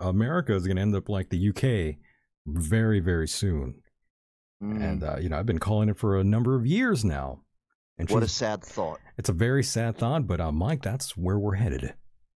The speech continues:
Speaker 2: Please, bro. Um,
Speaker 1: Unfortunately,
Speaker 2: <sighs>
Speaker 1: that's
Speaker 2: I've
Speaker 1: where
Speaker 2: got enough stress on my
Speaker 1: Yeah.
Speaker 2: head right now.
Speaker 1: Do you?
Speaker 2: Ugh, with everything that's going on,
Speaker 1: You're
Speaker 2: I'm,
Speaker 1: stressed
Speaker 2: I'm
Speaker 1: out.
Speaker 2: l-,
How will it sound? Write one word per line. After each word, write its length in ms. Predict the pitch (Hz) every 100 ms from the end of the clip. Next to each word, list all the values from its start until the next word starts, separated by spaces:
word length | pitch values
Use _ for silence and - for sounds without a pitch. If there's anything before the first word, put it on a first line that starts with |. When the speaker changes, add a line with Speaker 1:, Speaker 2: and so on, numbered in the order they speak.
| _ _ _ _ _
Speaker 2:
Please, 340 | 80 104 107 -
bro. 260 | 95 90
Um, 200 | 110 117 107
Speaker 1:
Unfortunately, 720 | - 107 117 - 71 67 64
Speaker 2:
<sighs> 40 |
Speaker 1:
that's 200 | 76 95
Speaker 2:
I've 80 | 104
Speaker 1:
where 80 | 85
Speaker 2:
got 160 | 117
enough 260 | 113 117 117
stress 480 | - - 120 117 -
on 120 | 113
my 120 | 101
Speaker 1:
Yeah. 140 | 90 90
Speaker 2:
head 160 | 107
right 200 | 90 90 87
now. 320 | 92 92 92 _ _ _
Speaker 1:
Do 120 | 76 113
you? 340 | 101 60 62 - _ _ _ _ _ _ _ -
Speaker 2:
Ugh, 280 | 113 104 82
with 140 | 87
everything 300 | 110 113 117
that's 140 | 127 -
going 220 | 127 127
on, 160 | 127 135
Speaker 1:
You're 100 | 139
Speaker 2:
I'm, 40 |
Speaker 1:
stressed 340 | - 139 135 151
Speaker 2:
I'm 120 | 131
Speaker 1:
out. 180 | 98 98
Speaker 2:
l-, 320 | 101 107 101